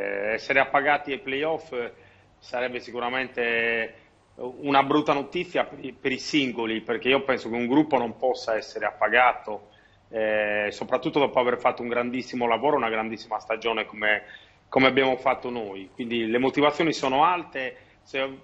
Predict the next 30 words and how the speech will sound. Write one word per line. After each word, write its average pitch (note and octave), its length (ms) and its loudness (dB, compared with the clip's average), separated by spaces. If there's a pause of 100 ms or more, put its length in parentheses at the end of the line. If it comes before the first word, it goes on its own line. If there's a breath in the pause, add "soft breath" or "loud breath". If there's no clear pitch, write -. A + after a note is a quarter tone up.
fossimo D#3 340 -8
stati D#3+ 300 -2
appagati D#3+ 480 0
sicuramente C#3+ 540 -4
quei C3 140 -2
venticinque C#3+ 680 0
trenta D3 320 4
minuti D3 340 2
di C3+ 80 4
domenica C#3 920 2
iniziali C3 480 2
non A#2+ 160 0
li A2+ 40 -2
avremmo G#2+ 360 -4
fatti. F#2 500 -6 (420 soft breath)
Invece C#3 420 4 (440)
veramente B2 440 -6
c'è A2 100 -14
stata A2+ 420 -4 (300 loud breath)
una C3 180 -2
grande C#3 340 0
prova A#2+ 800 2
di A#2 140 -12
carattere, B2+ 520 2
di A2+ 140 -10
determinazione, A#2+ 640 -2
come A2+ 180 -6
ho A2 40 -2
detto A2+ 240 0
prima, C3 440 6